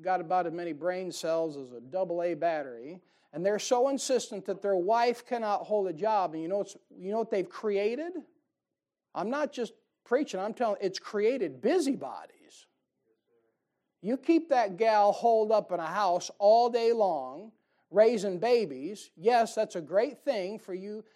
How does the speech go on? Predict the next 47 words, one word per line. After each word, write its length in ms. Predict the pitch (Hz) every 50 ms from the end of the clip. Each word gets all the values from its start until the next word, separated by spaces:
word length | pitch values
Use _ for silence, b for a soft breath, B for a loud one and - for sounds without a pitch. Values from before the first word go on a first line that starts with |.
| b b b
to 80 | 214
be 140 | 180 185 185
a 60 | 170
wife 360 | 160 156 170 190 233 262 - -
and 100 | 294 285
a 40 |
mother, 480 | 269 247 196 170 151 135 143 165 202 - b b b b b
but 120 | 165 165 160
if 120 | 156 165
you 140 | 196 269 320
don't 240 | 320 269 247 233 233
ever 240 | 254 233 214 202
let 240 | 196 233 247 - 190
her 180 | - 208 202 180
do 240 | 165 190 240 247 240
anything 400 | 240 220 220 214 220 220 208 180
but 220 | 160 139 151 151
be 140 | 226 240 240
inside 440 | 233 226 - - 233 220 220 220 202
the 80 | 185
four 260 | - - 220 226 226
walls 380 | 220 220 226 220 220 220 190 -
of 60 | 190
that 160 | 202 208 196
house, 340 | 180 185 208 214 226 226 -
she'll 180 | - - 277 311
go 220 | 220 175 160 156
nuts. 880 | 156 156 165 196 240 330 330 220 117 104 - - - - - - - - _ _ _ _ _ _ _ _ _ _ _ _ _ _ _ _ _ _ _ _ _ _ _ _ _ _ 208
Next 240 | 220 226 220 -
thing 180 | - 214 208 202
you 60 | 190
know, 240 | 185 214 285 320 285
you'll 340 | 220 185 202 285 349 339 247
have 160 | 233 202 -
created 540 | - - 247 240 240 254 277 233 202 190 160
a 100 | 151 170
monster. 720 | 170 170 202 247 311 311 294 - - - - 165 131 131 110 120 127 _ _ _ _ _ _ _ _ _ _ _ _ _ _ _ _ _ _ _ _ _ _ _ _ _ _ -
And 160 | 170 175 175
it's 100 | 160 -
created 440 | - - - 214 202 202 190 180 160
a 20 | 135
generation 720 | 135 208 202 202 190 190 202 233 302 - - - 214 156
of 180 | 135 131 127 -
busybody. 720 | - 294 349 - 240 208 156 135 135 135 151 - 202 160
Here's 260 | 214 311 359 320 190
the 80 | 202
thing, 300 | - - 320 311 226 185